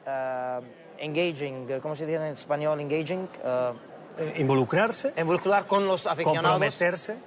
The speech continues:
Speaker 1: Comprometerse, comprometernos con los, ah, aficionados de otras partes del mundo ahora. Ahora es el tiempo para que nosotros comunicamos con los aficionados de la otra parte del mundo para que entiendan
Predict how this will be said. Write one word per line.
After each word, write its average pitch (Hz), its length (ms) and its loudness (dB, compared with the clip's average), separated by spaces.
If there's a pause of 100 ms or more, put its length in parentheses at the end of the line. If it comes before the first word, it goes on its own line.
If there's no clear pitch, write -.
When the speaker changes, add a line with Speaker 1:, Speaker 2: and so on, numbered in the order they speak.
Speaker 1:
Comprometerse, 170 880 0
comprometernos 180 720 -2
con 233 500 0
los, 165 480 -4
ah, 160 220 0
aficionados 185 720 -2 (260)
de 170 60 0
otras 185 220 0
partes 185 340 0
del 160 80 -2
mundo 160 260 0
ahora. 127 240 0
Ahora 175 260 4
es 196 100 -4
el 170 100 -6
tiempo 185 320 -2
para 160 220 0
que 165 260 -4 (260)
nosotros 175 320 -2
comunicamos 180 760 0 (220)
con 185 100 2
los 190 140 2
aficionados 165 800 0
de 151 80 0
la 170 60 4
otra 170 140 -2
parte 165 280 2
del 151 140 0
mundo 175 440 2 (380)
para 160 400 4 (100)
que 165 140 0
entiendan 165 720 0